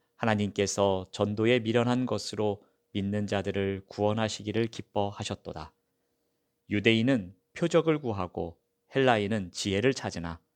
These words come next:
우리는 십자가에 못 박힌 그리스도를 전하니 유대인에게는 거리끼는 것이요 이방인에게는 미련한 것이로되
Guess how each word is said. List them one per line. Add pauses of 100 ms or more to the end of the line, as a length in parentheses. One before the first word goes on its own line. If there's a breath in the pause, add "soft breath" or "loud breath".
(580)
우리는
십자가에
못
박힌
그리스도를
전하니 (500)
유대인에게는
거리끼는
것이요 (420)
이방인에게는
미련한
것이로되